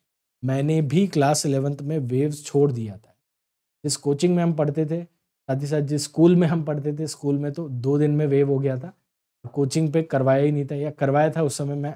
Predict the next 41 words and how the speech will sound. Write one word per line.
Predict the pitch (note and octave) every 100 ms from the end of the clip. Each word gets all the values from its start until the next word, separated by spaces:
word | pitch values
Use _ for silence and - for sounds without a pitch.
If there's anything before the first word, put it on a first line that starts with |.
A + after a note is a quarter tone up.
| B2
गया | B2+ C3
नहीं | C3+ B2+
था, | C3+ B2+
जा | A#2+ B2+
नहीं | C3+ B2
पाया | A#2+ B2
था | B2+
किसी | B2+ C3
रीज़न | A#2+ A2 A#2+
से, | A#2 _ _ _ _ _ -
ठीक | F3+
है | F3
ना? | - _ -
But | F#3 E3
वेव | C3+ D#3+ A3+ G#3
नेचर | F3 D#3+ F3+ F3+
जो | F3+
होता | D3+ - B2+
है | C3+ - _ _ _ _ _
वो, | D3 F#3 G3+ - _ _ _ _ -
आ, | A#2
क्या | A2+ _ _ _ F#3 G3+
होता | E3 C#3 D3
है, | E3+
वेव | C3 D3 E3+ D#3
कैसे | D3+ F#3+
प्रोपेगेट | F3 C#3+ C#3 D3+ D3+ C#3+
करती | C#3+ C3+
है, | E3+
तो | F#3
आपने | C#3 C3 E3+ F3+
I | C#3 D3 D3
think | F#3+ F#3
ये | D#3 D#3+ F3+ F3
एक | D#3 D#3+ _ _ _ -
ट्रांसवर्स | D#3 E3+ - F3 G3 -
वेव | C#3+ C#3+ D#3+
का | E3+
कॉन्सेप्ट | F3 D3+ D3 D#3+
समझा | D3+ C3+ C#3
होगा, | D3 C#3 C#3+ D3+ -